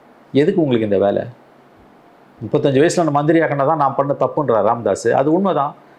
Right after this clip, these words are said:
இல்லாட்டி இப்படிப்பட்ட கேஸ்ல போய் மாட்டுவாரா? அஞ்சு வருஷம் தானே பவர் இருந்தீங்க.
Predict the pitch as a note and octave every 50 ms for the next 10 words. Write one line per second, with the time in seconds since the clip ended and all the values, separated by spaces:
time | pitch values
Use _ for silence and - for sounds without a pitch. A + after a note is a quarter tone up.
0 | - _ C#3+ D3+ F3 F3 F3 D3+ E3 F3 D#3+ E3 D#3 D3+ - G3 G3 G3 - F3
1 | D#3+ D#3+ C#3+ C#3 C#3+ D3 - C3 G#2+ G#2 B2 C#3 B2+ A2+ - - - - - -
2 | - - - - B2+ B2+ C#3 C#3 C3+ - F#3+ G3+ G#3 G3 G3+ - F3+ F#3 F3+ F3
3 | E3 D3 D3 C#3 A#2+ G2 F2 -